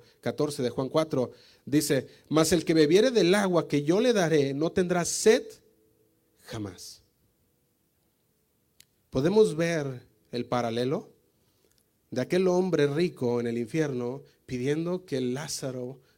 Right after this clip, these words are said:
mojara la punta de su dedo y refrescara su lengua? Porque tenía sed. "Mas el que bebiere del agua", dice el Señor,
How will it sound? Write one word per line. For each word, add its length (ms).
mojara 600
la 120
punta 300
de 120
su 160
dedo 180
y 60
refrescara 580
su 140
lengua? 360
Porque 240
tenía 520
sed. 400
"Mas 180
el 120
que 100
bebiere 340
del 200
agua", 260
dice 220
el 60
Señor, 440